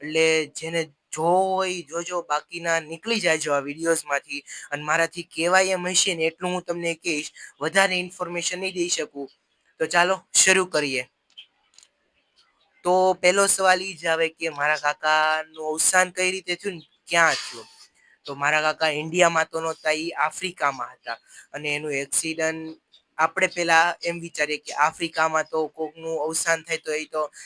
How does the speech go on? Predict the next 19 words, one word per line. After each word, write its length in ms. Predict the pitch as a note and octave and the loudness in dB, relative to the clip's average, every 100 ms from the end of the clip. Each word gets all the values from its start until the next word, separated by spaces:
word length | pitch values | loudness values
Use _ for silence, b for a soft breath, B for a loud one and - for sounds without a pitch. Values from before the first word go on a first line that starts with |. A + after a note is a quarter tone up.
| B D#3 | B -2
ન્યાના 600 | D3+ D#3 D3+ D3+ D3 C#3+ | 0 2 2 2 0 -2
બધા 220 | D3 D3 | -6 -4
લોકલ્સ 600 | D3 D#3+ E3+ D#3+ D#3 E3 | 0 0 0 -4 -4 -6
હોય, 120 | D#3 | -6
ઈ 260 | D3+ D3 C#3+ | -6 -8 -10
ચાકુ 480 | - D#3 D3 D3+ | -6 -2 -2 -2
મારી 280 | D3 C#3+ D3 | -4 -4 -4
દે, 140 | D3 D3 | -10 -10
બંદૂક 360 | D3 D3+ D3+ C#3+ | -12 -12 -14 -8
મારી 180 | C#3+ | -8
દે, 80 | D3 | -6
આપણે 240 | C#3 C#3+ C3+ | -8 -8 -10
રસ્તે 320 | C#3+ - D3 | -8 -6 -6
હાલતા 440 | C3 D3 D3+ D#3 | -6 -8 -4 0
હોય 120 | D3 | 0
ત્યાં 160 | C#3+ C#3 | -2 -6
મારી 200 | C#3 C#3+ | -6 -6
દે. 140 | C#3+ | -12
નહીં, 200 | D3+ C#3 | -16 -16